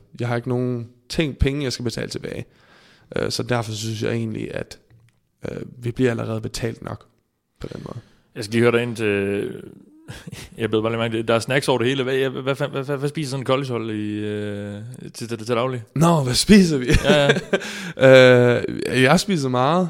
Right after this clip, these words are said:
Speaker 2: Ja, det
Speaker 1: Øh,
Speaker 2: kan
Speaker 1: jeg
Speaker 2: jeg forestille
Speaker 1: har,
Speaker 2: mig.
Speaker 1: jeg snakker med min diætist derovre, og vi lavede et program til omkring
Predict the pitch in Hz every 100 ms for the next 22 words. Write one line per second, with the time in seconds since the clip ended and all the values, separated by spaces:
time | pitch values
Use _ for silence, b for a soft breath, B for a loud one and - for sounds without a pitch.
0 | - - 127 127 123 127 143 151 143 131
1 | 123 123 143 139 135 123 120 117 113 113
2 | 127 139 - 113 113 120 120 101 101 92
3 | - 117 117 117 120 117 113 113 110 117
4 | 110 110 113